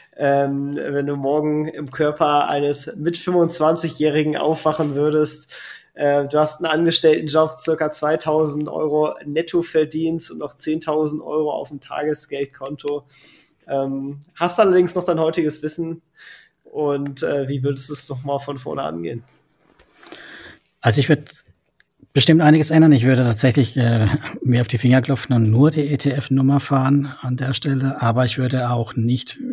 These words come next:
Speaker 2: aus dem Auge verlieren, dass es ein Leben neben dem Investieren gibt. Also ich bereue auch nicht, dass ich Geld ausgegeben hab für Reisen, Urlaube oder andere Dinge. Also ich hab keine unvernünftigen Sachen wie jetzt irgendwie Autos oder so Zeug. Das war nie mein Steckenpferd.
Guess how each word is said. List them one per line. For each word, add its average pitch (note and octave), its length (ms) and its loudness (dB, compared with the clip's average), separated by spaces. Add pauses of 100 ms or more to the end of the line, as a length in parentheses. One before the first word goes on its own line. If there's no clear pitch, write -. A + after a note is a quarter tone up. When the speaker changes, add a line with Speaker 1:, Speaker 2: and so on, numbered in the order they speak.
(440)
Speaker 2:
aus A#2 200 0
dem C3 120 -2
Auge A2 220 0
verlieren, A2+ 340 0
dass G#2+ 140 -2
es G#2+ 160 -4
ein A#2 580 -2
Leben A2 580 2
neben G#2+ 440 4
dem A2+ 160 2
Investieren G2+ 600 -2
gibt. - 360 -16 (120)
Also G2+ 240 -4
ich - 160 -8 (180)
bereue G#2+ 400 -2
auch G#2+ 160 -4
nicht, G#2+ 200 -6
dass G#2+ 120 -8
ich - 140 -8
Geld F#2 200 -4
ausgegeben G#2 500 -6
hab G#2+ 100 -6
für G2+ 320 -4 (960)
Reisen, G#2+ 420 0
Urlaube G#2 440 0
oder G#2+ 220 -2
andere G#2 360 0
Dinge. G2+ 360 0
Also G#2 120 -2
ich A#2 100 -6
hab - 160 -6
keine B2 380 4
unvernünftigen B2+ 800 4
Sachen A#2 280 4
wie A2 60 2
jetzt G#2+ 160 0
irgendwie A2 260 0
Autos A2+ 360 -2
oder A#2 180 -4
so A#2 140 -4
Zeug. B2 300 -4
Das A2 160 -6
war A#2 100 -2
nie A#2 140 0
mein C3 280 0
Steckenpferd. C3 560 -4